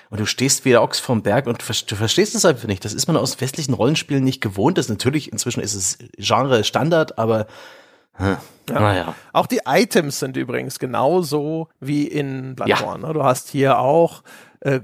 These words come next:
Speaker 2: findest irgendwas, mit dem du dann deiner Klinge einen Elementarschaden verleihen kannst.
Speaker 1: Mhm.
Speaker 2: Das gibt's auch als Wurfgeschoss.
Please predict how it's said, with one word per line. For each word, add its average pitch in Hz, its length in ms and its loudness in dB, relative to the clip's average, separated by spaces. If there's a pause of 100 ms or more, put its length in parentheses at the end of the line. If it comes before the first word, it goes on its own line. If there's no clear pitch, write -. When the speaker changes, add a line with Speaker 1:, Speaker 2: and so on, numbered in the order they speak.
Speaker 2:
findest 175 420 -2
irgendwas, 156 460 2
mit 139 120 -2
dem 131 160 0
du 127 100 -4
dann 120 260 -4
deiner 113 380 -2 (140)
Klinge 180 440 0
einen 127 160 -6
Elementarschaden 151 1120 0
verleihen 135 480 -2
kannst. 120 320 2
Speaker 1:
Mhm. - 0 -
Speaker 2:
Das 123 160 -10
gibt's - 240 -12
auch - 160 -10
als - 340 -12
Wurfgeschoss. 185 800 0